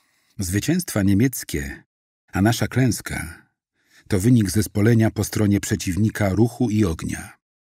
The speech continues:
Przy czym ruchowi nadał przeciwnik tempo niespotykane dzięki szybkości motorów.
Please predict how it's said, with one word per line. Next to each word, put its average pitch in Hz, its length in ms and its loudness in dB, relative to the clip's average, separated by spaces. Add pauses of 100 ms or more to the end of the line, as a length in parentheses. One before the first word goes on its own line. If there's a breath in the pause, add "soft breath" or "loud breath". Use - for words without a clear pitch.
(240)
Przy 127 160 2
czym 107 180 4
ruchowi 107 440 0
nadał 104 300 4
przeciwnik 98 600 -2
tempo 101 360 2
niespotykane 101 880 0
dzięki 90 340 -4
szybkości - 600 -6
motorów. 87 640 -6